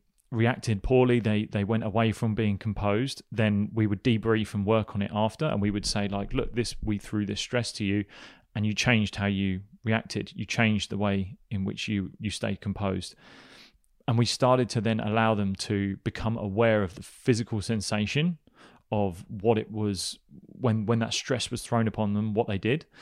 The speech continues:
And then were they able to be aware of that stress. They couldn't change that stress that was happening to them. They couldn't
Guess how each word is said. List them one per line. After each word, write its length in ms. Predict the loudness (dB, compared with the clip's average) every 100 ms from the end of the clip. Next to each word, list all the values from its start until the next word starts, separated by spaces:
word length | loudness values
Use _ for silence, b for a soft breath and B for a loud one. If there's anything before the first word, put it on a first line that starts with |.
| B B B
And 100 | -2
then 100 | 2
were 160 | 4 4
they 180 | 4 2
able 300 | 2 0 -4
to 280 | -4 -4 -4 _ -6 2
be 100 | 4
aware 320 | 6 6 6
of 100 | 4
that 160 | -2
stress. 260 | -2 -2 -2
They 100 | -4
couldn't 320 | -2 0 0
change 360 | 0 0 0 -2
that 160 | -6
stress 280 | -4 -2 -2
that 80 | -4
was 120 | -6
happening 300 | -6 -4 -4
to 100 | -4
them. 100 | -4
They 100 | -4
couldn't 500 | -4 2 2 4 0